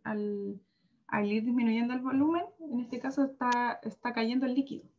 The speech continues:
o el conte-, el contenido, digamos, de la jeringa, ¿ya? Entonces, a mayor presión, menor volumen, ¿ya? Esa es más o menos la relación que debieran tener en su mente.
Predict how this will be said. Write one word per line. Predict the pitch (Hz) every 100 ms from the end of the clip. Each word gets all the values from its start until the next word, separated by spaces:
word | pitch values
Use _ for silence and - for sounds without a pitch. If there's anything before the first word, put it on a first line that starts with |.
| _
o | 226
el | 214
conte-, | 226 214 -
el | 226 220
contenido, | 220 214 220 262 277
digamos, | 247 233 214
de |
la | 208
jeringa, | 196 190 - - _ _ _ _ _
¿ya? | 214 226 311
Entonces, | 269 220 226 233
a | 190
mayor | 185 185 196 262
presión, | - 330 - 208 - _ _ _ _
menor | 220 214 226 233
volumen, | 240 220 - - - - -
¿ya? | 220 247
Esa | 277 269 285
es | 285
más | 285
o | 277
menos | 277 277
la | 277 262
relación | 262 254 262 277 269
que | 269
debieran | 262 262 262 262
tener | 247 247
en | 247 254 240
su | -
mente. | 233 175 135